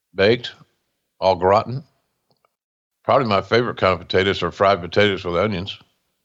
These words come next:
uh, 'cause it reminds me of my mama, and it's made our house smell good, I thought. So probably steak of some kind. Uh, if I had access to it,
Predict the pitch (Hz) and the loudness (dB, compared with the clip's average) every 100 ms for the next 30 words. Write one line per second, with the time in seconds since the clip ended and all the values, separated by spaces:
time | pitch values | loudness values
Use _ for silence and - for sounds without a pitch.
0 | _ _ _ _ _ _ _ _ _ 78 | _ _ _ _ _ _ _ _ _ -12
1 | 76 71 - 90 87 - 85 90 90 90 | -10 -6 0 0 0 -6 -2 0 -2 -4
2 | 87 85 82 85 104 95 90 110 92 - | -6 -2 -2 2 2 2 -2 -8 -18 -14
3 | 76 69 - 85 92 78 87 101 - 82 | -14 -14 -14 -4 0 0 2 0 -2 -4
4 | 76 69 76 80 87 - 71 78 - _ | -4 -4 -4 -2 -2 -2 -4 -4 -8 _
5 | _ _ _ _ _ - 113 123 202 113 | _ _ _ _ _ -2 0 2 2 2
6 | - 110 117 95 92 101 90 - 107 92 | 2 2 2 -2 -6 -6 -2 0 -2 0
7 | 95 95 104 113 _ _ _ _ _ - | 0 0 -2 -8 _ _ _ _ _ -8
8 | 92 92 90 85 - _ _ _ _ 127 | -2 0 0 -2 -8 _ _ _ _ -8
9 | 104 120 110 117 110 98 - _ _ _ | 0 2 2 4 2 0 -14 _ _ _
10 | - - 123 - 101 - 98 95 107 | -10 -6 -4 -2 -2 -2 -2 0 0